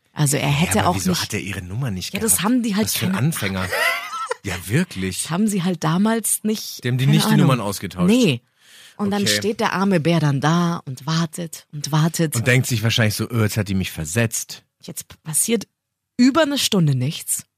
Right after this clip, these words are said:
Speaker 1: Und plötzlich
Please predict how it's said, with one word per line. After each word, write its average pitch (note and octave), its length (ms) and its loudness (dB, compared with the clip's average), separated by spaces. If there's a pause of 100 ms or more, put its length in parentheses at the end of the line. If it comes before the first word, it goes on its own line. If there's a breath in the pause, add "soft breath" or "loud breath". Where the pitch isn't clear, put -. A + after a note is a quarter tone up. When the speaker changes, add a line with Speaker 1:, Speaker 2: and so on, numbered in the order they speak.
(1300)
Speaker 1:
Und D#3+ 160 -6
plötzlich - 840 -4